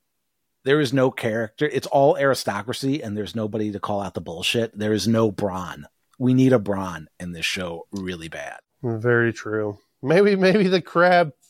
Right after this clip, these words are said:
Speaker 2: feeder will be that. Maybe Zoidberg. That's what we call him. Maybe <laughs> Zoidberg will be that.
Speaker 1: I hope so. At least introduce some kind of character to,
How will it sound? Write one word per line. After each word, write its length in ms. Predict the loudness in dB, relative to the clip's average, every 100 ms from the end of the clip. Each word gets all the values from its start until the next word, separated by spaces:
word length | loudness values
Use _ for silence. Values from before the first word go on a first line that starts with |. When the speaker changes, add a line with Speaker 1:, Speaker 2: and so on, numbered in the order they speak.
| _
Speaker 2:
feeder 680 | -2 0 2 2 2 0 -4 _ _ _ -4
will 140 | -4
be 180 | -2 0
that. 340 | 2 0 0 -2
Maybe 220 | 0 2 2
Zoidberg. 760 | 4 4 4 4 2 0 -8 -18 _ _ _
That's 240 | -4 -2 0
what 140 | 0
we 60 | 0
call 220 | 2 2
him. 40 |
Maybe 220 | 2 0 0
<laughs> 0 |
Zoidberg 640 | 2 2 4 2 2 0 -6 -14 -10 0
will 160 | 0
be 200 | 2 0
that. 300 | 2 0 -2 _ _ _ _ _ _ _ _ _ -4
Speaker 1:
I 100 | -2
hope 220 | -2 -8
so. 240 | -12 -12 -18 -20 -20 -18 -20 -20 -20 _ _
At 60 | 2
least 220 | 4 4
introduce 360 | 0 2 2 2
some 200 | 0 0
kind 200 | -2 -4
of 60 |
character 400 | -2 -2 -2 -6
to, 460 | -6 -4 -4 -6 -8